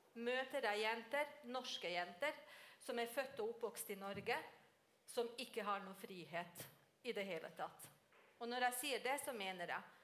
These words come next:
ikke har de frihet til å velge selv hva de ønsker å gjøre med sitt liv, med sin kropp, med sin framtid, med sin nåtid.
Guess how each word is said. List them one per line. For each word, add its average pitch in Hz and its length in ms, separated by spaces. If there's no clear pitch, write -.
ikke 294 220
har 320 140
de 269 120
frihet 190 560
til 240 120
å 226 100
velge 220 360
selv 185 360
hva 220 280
de 202 100
ønsker 220 340
å 190 140
gjøre 196 440
med 269 160
sitt - 220
liv, 208 240
med 220 120
sin 220 200
kropp, - 300
med 220 160
sin 220 200
framtid, 220 540
med 214 180
sin 208 260
nåtid. - 500